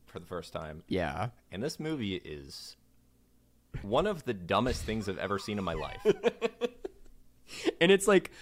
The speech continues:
Speaker 2: a classic, like, a, a massive hit. It's, like, one
Speaker 1: Yeah.
Speaker 2: of the, the most iconic horror movies ever made.
Speaker 1: Well, and the thing about it is that the idea is so specific.
Speaker 2: Yes. Yeah.
Speaker 1: Um, so I understand that. And also,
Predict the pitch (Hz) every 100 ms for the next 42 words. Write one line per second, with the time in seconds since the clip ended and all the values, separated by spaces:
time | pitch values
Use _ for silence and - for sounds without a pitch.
0 | - - 175 - - 160 160 147 151 131
1 | 139 131 131 117 - 135 131 135 139 151
2 | 156 120 123 90 - 123 120 139 123 131
3 | 151 139 139 113 113 - 127 127 131 123
4 | 123 117 127 127 113 117 113 98 90 90
5 | 95 87 82 - - - - - - 156
6 | - 175 170 165 226 220 107 135 143 98
7 | 95 92 98 - 87 98 95 110 90 78
8 | 104 110 80 85 - - 107 117 123 -
9 | 95 - 90 - - - - - 135 120
10 | 76 - - - - 113 85 85 82 78
11 | 78 - - - - - - 101 101 123
12 | 113 98 87 82 92 135 - 165 135 117
13 | 104